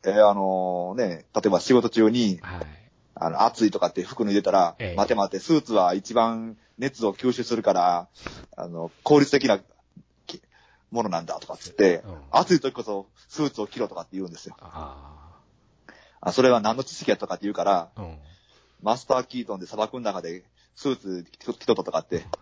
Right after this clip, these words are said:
Speaker 1: よく言うんですよね。
Speaker 2: だから今回ジョン・ウィックはスーツ着てたんやな。
Speaker 1: あ、そうなんすか？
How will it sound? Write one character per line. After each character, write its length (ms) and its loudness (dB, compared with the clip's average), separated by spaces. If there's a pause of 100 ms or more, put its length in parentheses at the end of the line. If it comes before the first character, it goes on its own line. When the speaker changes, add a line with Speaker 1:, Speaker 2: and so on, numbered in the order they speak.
(300)
Speaker 1:
よ 120 -2
く 100 -4
言 80 2
う 60 0
ん 20 -8
で 80 -8
す 80 -16
よ 100 -10
ね。 200 -12
Speaker 2:
だ 100 -8
か 140 -6
ら 160 -4
今 160 -10
回 160 -6
ジ 100 -10
ョ 60 -4
ン・ 80 -8
ウ 60 -6
ィ 60 -6
ッ 80 -16
ク 120 -10
は 100 -12
ス 160 -10
ー 60 -10
ツ 100 -16
着 80 -10
て 120 -6
た 100 -12
ん 40 -16
や 120 -20
な。 200 -14 (1400)
Speaker 1:
あ、 280 -2
そ 180 4
う 20 6
な 60 2
ん 60 -8
す 100 -16
か？ 160 -10